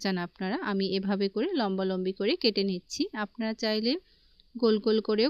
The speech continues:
কাটতে পারেন, আমি এভাবে করে কেটে নিচ্ছি। দেখুন আমি চিচিঙ্গাটাকে কেটে নিচ্ছি একইভাবে। এভাবে আমি পুরো চিচিঙ্গাটাই কেটে নিচ্ছি।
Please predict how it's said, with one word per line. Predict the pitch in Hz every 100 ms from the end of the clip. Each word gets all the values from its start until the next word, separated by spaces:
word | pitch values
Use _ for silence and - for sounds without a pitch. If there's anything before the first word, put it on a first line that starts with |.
| -
কাটতে | 220 - 196
পারেন, | 185 190 427 - 240
আমি | 208 208 196
এভাবে | 202 208 202 196
করে | 202 277
কেটে | 220 190 180
নিচ্ছি। | 175 - - 392 - _ _ _ _ _ _ _ _ _ _ _ _ _ _ _ _ _ _ _ _ _ _ _ _ _ _ _ _ _ _ _ _ _ -
দেখুন | 208 - 208
আমি | 190 339 277 -
চিচিঙ্গাটাকে | 214 214 196 190 196 190 370 -
কেটে | 202 196 180
নিচ্ছি | 175 - 302 -
একইভাবে। | 185 196 196 180 190 392 - _ _ _ _ _ _ _ _ _ _ _ _ _ _ _ _ _ _ _ _ _ _ _ _ _ -
এভাবে | 254 277 277 262
আমি | 247 359
পুরো | 226 185 254 -
চিচিঙ্গাটাই | 208 196 202 202 196 214 233
কেটে | 240 233 226
নিচ্ছি। | 233 - 311